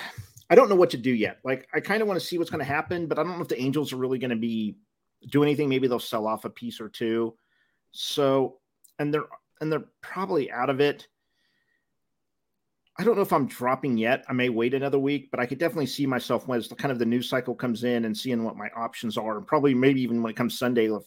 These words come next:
bunch of other players are hurt on a couple of those teams, it's like, "All right, I'm just gonna have to let Trout go and, you know, at least have someone in for this week." 'Cause almost every week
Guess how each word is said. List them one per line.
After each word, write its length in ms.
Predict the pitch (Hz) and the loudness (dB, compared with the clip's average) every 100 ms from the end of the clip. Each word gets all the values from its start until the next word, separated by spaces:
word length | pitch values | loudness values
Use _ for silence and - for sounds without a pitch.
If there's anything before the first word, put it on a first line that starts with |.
| - | -2
bunch 160 | 127 | -2
of 60 | 113 | 0
other 120 | 113 | 0
players 320 | 113 110 107 | 0 0 -2
are 100 | 104 | -4
hurt 200 | 101 123 - | -2 -2 0
on 240 | 110 110 | -6 -6
a 40 | 107 | -8
couple 220 | - 113 | -8 -6
of 80 | 110 | -2
those 220 | 107 - | -2 -4
teams, 380 | - 123 117 107 | 0 2 2 0
it's 180 | - 110 | -6 -6
like, 100 | - | -8
"All 120 | 117 110 | -2 0
right, 220 | 95 92 _ 104 - _ | 0 -4 _ -14 -14 _
I'm 120 | - 110 | -8 -4
just 200 | 120 - | -4 -4
gonna 160 | 110 | -2
have 220 | 110 101 | -2 -4
to 80 | - | -4
let 180 | 101 101 | -6 -4
Trout 240 | - 101 | -6 -6
go 240 | 95 104 104 | -4 -2 -2
and, 260 | 101 95 - _ _ _ | -4 -10 -18 _ _ _
you 80 | 139 | 0
know, 80 | 127 | 2
at 80 | 127 | 4
least 240 | 135 - | 2 2
have 160 | 120 - | 0 0
someone 580 | 131 120 120 117 104 - - | 0 0 0 0 -4 -6 -2
in 160 | 139 | 0
for 100 | 131 | 0
this 220 | 113 104 123 | -4 -8 -6
week." 180 | 120 | -8
'Cause 280 | - 113 - _ - - _ - | -6 -8 -8 _ -20 -20 _ -4
almost 240 | 196 185 | -2 0
every 180 | 190 165 | 2 2
week 340 | 139 165 160 | 4 2 0